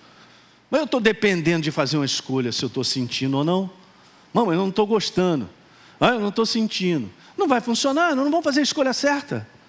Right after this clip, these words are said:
O certo tá aqui ou tá aqui?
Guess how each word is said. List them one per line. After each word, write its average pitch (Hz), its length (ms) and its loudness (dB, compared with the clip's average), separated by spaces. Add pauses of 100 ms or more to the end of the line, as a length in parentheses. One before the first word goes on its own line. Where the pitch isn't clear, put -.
(3000)
O 139 80 -2
certo 175 480 2
tá 165 180 4
aqui 240 440 2 (720)
ou 175 120 0
tá 196 180 4
aqui? 170 380 0